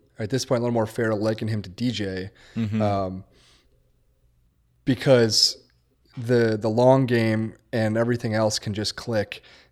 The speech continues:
Speaker 1: and he can win by six. And, and D J's shown an ability to do that. And, like, frankly, Rory hasn't done that a ton, or as much as D J in, in the most recent four or five years. So, uh,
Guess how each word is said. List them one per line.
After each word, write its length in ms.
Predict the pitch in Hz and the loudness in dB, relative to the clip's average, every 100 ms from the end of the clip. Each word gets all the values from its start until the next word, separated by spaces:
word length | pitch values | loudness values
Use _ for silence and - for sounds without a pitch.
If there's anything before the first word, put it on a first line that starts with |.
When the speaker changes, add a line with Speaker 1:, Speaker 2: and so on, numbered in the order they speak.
| _ | _
Speaker 1:
and 420 | 104 104 101 98 | 0 2 2 -2
he 280 | - - 123 | -8 -8 -8
can 160 | 107 107 | -4 -4
win 180 | 107 110 | -2 -2
by 140 | 95 | -4
six. 540 | - - 76 - - - | -4 -6 -6 -8 -8 -8
And, 280 | 101 98 92 - | -12 -14 -14 -12
and 140 | 101 | -8
D 140 | 98 117 | -6 -4
J's 240 | 110 98 | -4 -2
shown 260 | 139 120 95 | -2 -2 -4
an 100 | 90 | -6
ability 360 | 85 95 95 | -8 -8 -8
to 60 | 90 | -8
do 100 | 95 | -6
that. 240 | 104 98 - - - - | -4 -4 -6 -18 -14 -6
And, 140 | 101 | -4
like, 160 | 101 - | -4 -4
frankly, 400 | 127 117 120 104 | -2 -2 -2 -2
Rory 320 | 104 107 104 | 0 0 0
hasn't 460 | 104 98 95 107 - _ | -2 -4 -4 -8 -12 _
done 180 | 107 101 | -6 -4
that 140 | 98 | -4
a 80 | 92 | -6
ton, 400 | - - 98 95 | -8 -8 -8 -8
or 160 | 101 110 | -6 -2
as 160 | 131 | 0
much 180 | 165 160 | 0 0
as 120 | 151 | 0
D 140 | 123 151 | 0 -2
J 280 | 123 101 95 | 0 -2 -2
in, 80 | |
in 160 | 95 104 | -6 -6
the 180 | 104 101 | -6 -8
most 340 | 87 107 107 | -6 -6 -6
recent 320 | 107 104 104 | -6 -6 -8
four 200 | 90 104 | -8 -6
or 40 | 98 | -4
five 280 | - 98 95 | -4 -4 -4
years. 260 | 98 95 | -6 -4
So, 340 | - 107 98 92 - - - - | -4 -4 -6 -8 -16 -20 -20 -6
uh, 360 | 110 107 101 95 | 2 2 2 -2